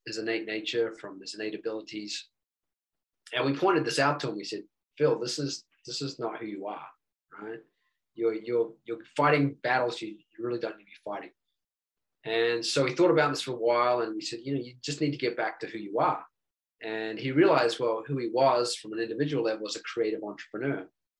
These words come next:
And he actually realized by letting go of the frustrating, letting go of the conflict, and getting back to who he was, he realized, "Oh, I can actually do this business, the same business in a better way."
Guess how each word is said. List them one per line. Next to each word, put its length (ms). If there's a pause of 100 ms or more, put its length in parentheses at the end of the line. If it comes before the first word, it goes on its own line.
(300)
And 100
he 100
actually 320
realized 720
by 180 (600)
letting 320
go 120
of 80
the 60
frustrating, 480
letting 240
go 120
of 100
the 80
conflict, 480 (800)
and 100
getting 200
back 180
to 60
who 120
he 100
was, 720
he 100
realized, 420 (160)
"Oh, 260
I 120
can 260 (160)
actually 400
do 200
this 300
business, 680 (720)
the 60
same 340
business 340
in 140
a 40
better 320
way." 180